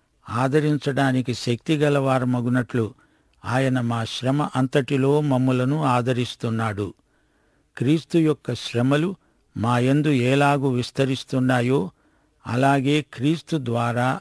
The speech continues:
ఆదరణ మాకు విస్తరిస్తున్నది. దేవుడు తన బిడ్డలను శ్రమపడనిస్తాడు.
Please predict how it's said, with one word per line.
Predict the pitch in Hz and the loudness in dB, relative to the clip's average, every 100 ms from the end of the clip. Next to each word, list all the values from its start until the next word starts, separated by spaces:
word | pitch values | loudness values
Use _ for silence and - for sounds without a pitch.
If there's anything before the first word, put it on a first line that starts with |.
| - | -6
ఆదరణ | 110 127 143 151 135 117 120 | -2 0 2 2 2 0 -2
మాకు | 127 123 120 - | -2 -2 -2 -4
విస్తరిస్తున్నది. | 113 120 - 135 123 - - 110 110 95 95 - _ _ _ _ _ _ _ - | -4 -6 -4 -2 -2 -6 -6 -4 -2 -4 -6 -10 _ _ _ _ _ _ _ -8
దేవుడు | 107 131 139 139 151 | -2 0 0 0 -2
తన | - 127 | 0 0
బిడ్డలను | 107 120 123 143 139 131 | 0 -2 0 2 2 0
శ్రమపడనిస్తాడు. | - 113 117 143 135 143 123 117 - - 110 110 135 | -4 -4 -2 0 -2 -2 -2 -2 -6 -4 -2 -2 -4